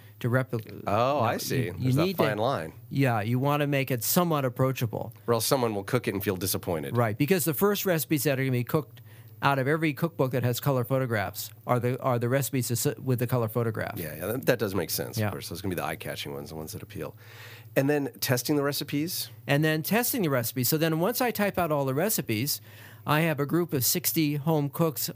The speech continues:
Speaker 1: around the country that have been with me for almost twenty years now who try the recipes again and fill out a detailed two-page evaluation form.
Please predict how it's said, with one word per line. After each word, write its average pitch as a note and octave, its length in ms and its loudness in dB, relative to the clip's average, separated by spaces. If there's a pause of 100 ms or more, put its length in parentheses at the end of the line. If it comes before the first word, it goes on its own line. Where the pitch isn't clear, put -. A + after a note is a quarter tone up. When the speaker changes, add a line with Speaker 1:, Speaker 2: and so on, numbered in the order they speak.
(160)
Speaker 1:
around C3+ 300 2
the C3 100 0
country C3+ 280 0
that B2 100 2
have A#2+ 120 -2
been C#3 140 0
with C3+ 180 -2
me A#2 140 0
for A#2 160 -2
almost C3 300 0
twenty B2 240 0
years A#2+ 320 0
now A2+ 280 0 (680)
who E3 460 2 (100)
try F#3+ 260 4
the F#3+ 100 0
recipes D3 460 0
again B2+ 460 0 (480)
and C#3 580 2
fill F3 240 2
out D3+ 140 2
a C#3 40 0
detailed C#3+ 520 0
two-page C3+ 500 0
evaluation B2+ 640 2
form. A2 440 -2